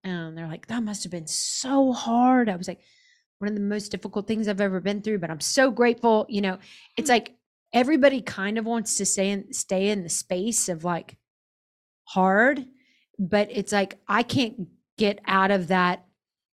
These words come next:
Speaker 1: fast
Speaker 2: No.
Speaker 1: enough. <laughs>
Speaker 2: No.
Speaker 1: You know, I
Speaker 2: No.
Speaker 1: just, I wanna get out of that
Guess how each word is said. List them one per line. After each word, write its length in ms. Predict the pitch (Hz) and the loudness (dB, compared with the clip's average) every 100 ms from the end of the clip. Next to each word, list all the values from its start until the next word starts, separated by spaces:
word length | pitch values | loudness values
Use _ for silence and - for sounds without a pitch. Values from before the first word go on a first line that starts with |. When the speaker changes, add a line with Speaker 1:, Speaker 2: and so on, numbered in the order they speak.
| _ - - | _ -20 -14
Speaker 1:
fast 500 | - 214 311 415 202 | 2 6 8 8 6
Speaker 2:
No. 60 | 196 | 2
Speaker 1:
enough. 380 | 165 - - - | -6 -10 -12 -12
<laughs> 60 | - | 0
Speaker 2:
No. 280 | 262 262 277 | 4 8 6
Speaker 1:
You 120 | 240 320 | 6 4
know, 140 | - - 330 | 4 2 0
I 100 | - | 4
Speaker 2:
No. 440 | 220 269 427 294 180 | 6 8 8 6 2
Speaker 1:
just, 100 | - - - | -6 -16 0
I 140 | 233 294 | 4 4
wanna 240 | 311 320 | 4 2
get 240 | 233 247 247 | 2 0 0
out 300 | 202 214 226 226 | 2 4 2 -4
of 260 | 180 175 | -4 2
that 460 | 190 185 240 - | 4 4 4 0